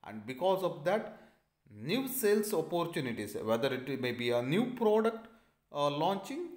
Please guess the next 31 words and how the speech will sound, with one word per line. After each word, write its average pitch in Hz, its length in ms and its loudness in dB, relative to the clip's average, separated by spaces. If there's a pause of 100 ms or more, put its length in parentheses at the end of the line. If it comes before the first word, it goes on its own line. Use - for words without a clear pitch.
(160)
or 170 460 4
whether 156 340 4
you 160 140 0 (120)
are 151 240 6
going 175 320 2
to 170 100 0
a 175 80 2
new 196 320 -2 (120)
area, 135 560 2
all 202 280 2
this 185 340 -2 (400)
is 151 260 4
very 147 400 0
easy 139 680 -2
in 123 180 -4
the 226 180 0 (360)
e-commerce. 104 720 0
So 127 240 0
these 143 260 2
are 131 340 4
a 127 140 4 (100)
few 233 280 -2
economic 262 600 -2
forces 143 520 -4 (160)
that 180 440 4 (240)
which - 420 -6 (300)
pushes 262 440 -4 (120)
the 190 220 0 (220)
e-commerce 175 600 0 (440)
to 160 80 0
the 214 180 2